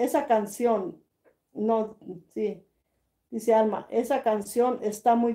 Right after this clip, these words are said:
bonita, pero muy triste", dice, ah, ah, Faustino. Dice, "Yo creo que va a ser otra canción, Alma", dice, "o esa canción". Dice Faustino, "Esa es, es muy bonita, pero muy triste".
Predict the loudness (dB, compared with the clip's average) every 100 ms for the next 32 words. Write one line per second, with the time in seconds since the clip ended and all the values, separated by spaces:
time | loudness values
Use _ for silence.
0 | -4 -2 0 0 0 0 0 -2 -2 -2
1 | 0 -2 -2 -8 -12 -14 _ _ -14 -12
2 | -6 -2 2 2 0 -2 -8 -8 -10 -14
3 | _ -12 -6 -4 -2 -2 -4 -10 _ _
4 | _ _ _ -20 -20 _ _ _ _ _
5 | _ _ -8 -4 -2 -2 -2 -4 -2 -2
6 | -2 -2 -4 -6 -6 -6 -6 -6 -4 -4
7 | -6 -8 -6 -2 -2 -2 -6 -6 -6 -6
8 | -8 -10 _ _ _ _ _ -6 -4 -2
9 | -2 0 0 -2 0 -2 2 4 2 0
10 | _ -6 -6 -8 _ -2 0 4 4 4
11 | 4 2 -2 -2 -2 -2 -2 -4 -4 -8
12 | -16